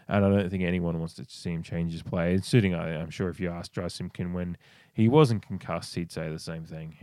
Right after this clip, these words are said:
'cause he'd be doing, you know, it's just, it's just one of those things. Um, it happens in all sports. You just sometimes, uh, sometimes go a bit hard at the wrong time, and that's just what sports is, and you cop your punishment for it. Um,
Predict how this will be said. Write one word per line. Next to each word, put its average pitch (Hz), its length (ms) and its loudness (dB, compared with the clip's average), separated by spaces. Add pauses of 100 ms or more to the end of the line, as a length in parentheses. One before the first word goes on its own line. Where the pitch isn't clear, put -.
(140)
'cause 92 160 -4
he'd 92 220 -6
be 92 120 0
doing, 104 320 2
you 131 100 -2
know, 131 120 0
it's 127 140 -6
just, - 220 -10
it's 87 200 -10
just - 180 -8
one 110 120 2
of 110 40 4
those 107 120 0
things. 101 340 -2 (540)
Um, 87 440 -2
it 76 100 -2
happens 80 320 -6
in 85 80 0
all 104 160 0
sports. 90 460 -2
You 80 80 -8
just 87 220 -8
sometimes, 87 840 -4
uh, 80 320 -8
sometimes 90 440 -6
go 90 100 -4
a 87 40 -2
bit 90 160 -2
hard 85 340 -12
at 78 120 -10
the 90 60 -8
wrong 80 260 -10
time, 78 300 -16
and 82 80 -10
that's 95 180 -6
just - 180 -6
what 90 120 -4
sports - 400 -12
is, 65 220 -12
and 92 120 -12
you 92 120 -8
cop - 240 -4
your 104 100 -4
punishment 95 460 -6
for 107 260 0
it. 110 80 -4 (600)
Um, 87 540 -2